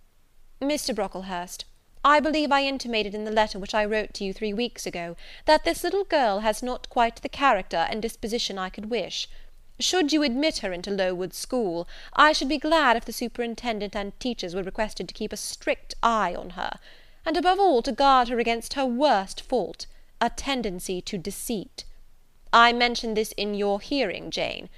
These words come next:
that you may not attempt to impose on Mister Brocklehurst." Well might I dread, well might I dislike Missus Reed,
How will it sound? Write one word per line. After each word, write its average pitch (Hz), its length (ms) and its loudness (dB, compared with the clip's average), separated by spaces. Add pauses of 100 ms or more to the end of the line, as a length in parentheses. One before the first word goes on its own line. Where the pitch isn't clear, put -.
(260)
that 240 240 8
you 254 80 0
may 240 180 2
not 285 200 -6
attempt 262 420 -4
to 254 100 -8
impose 240 680 -2
on 190 160 -4
Mister 185 220 -6
Brocklehurst." - 800 -8 (720)
Well 208 360 2
might 196 380 -6
I 170 220 -8
dread, 170 600 -10
well 240 380 4
might 262 360 -6
I 220 100 -8
dislike 202 600 -4
Missus 170 340 -12
Reed, 170 380 -10